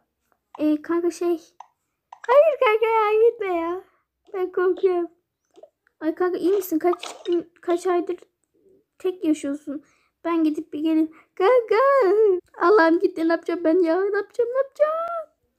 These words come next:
Allah Allah, bugün niye bu kadar garip ya bu? İyi mi ya bu? Kafası iyi herhalde. Neyse, ben bir lo-, ben bir şey,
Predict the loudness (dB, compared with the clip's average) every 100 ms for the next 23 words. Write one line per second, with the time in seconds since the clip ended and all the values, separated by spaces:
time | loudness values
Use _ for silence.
0 | _ 0 2 2 2 0 0 -2 -2 -4
1 | -6 -4 -2 -4 -6 -12 -14 -14 -18 _
2 | 0 2 2 -2 -2 0 0 0 2 2
3 | -2 -8 -20 _ _ _ _ _ -4 -2
4 | -2 0 2 2 0 -2 -4 -8 _ -20
5 | _ _ _ _ _ -4 -2 -2 -2 2
6 | 4 4 2 0 -2 -2 -2 -4 -8 _
7 | _ _ 0 0 2 2 2 2 2 0
8 | -2 -6 _ _ _ _ _ _ _ _
9 | _ -4 -4 -4 -8 -14